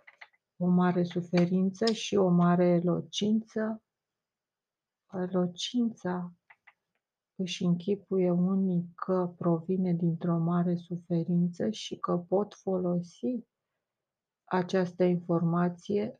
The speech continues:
pentru a se distra. Dăm pe cineva care să mă bucure. Asta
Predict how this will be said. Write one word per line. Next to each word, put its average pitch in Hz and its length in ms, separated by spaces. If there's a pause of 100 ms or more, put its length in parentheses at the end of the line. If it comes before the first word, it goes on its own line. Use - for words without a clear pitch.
pentru 185 360
a 180 140
se 185 220
distra. 175 720 (4000)
Dăm 220 440
pe 208 160
cineva 190 680
care 208 320
să 196 200
mă 185 220
bucure. 175 800 (720)
Asta 220 520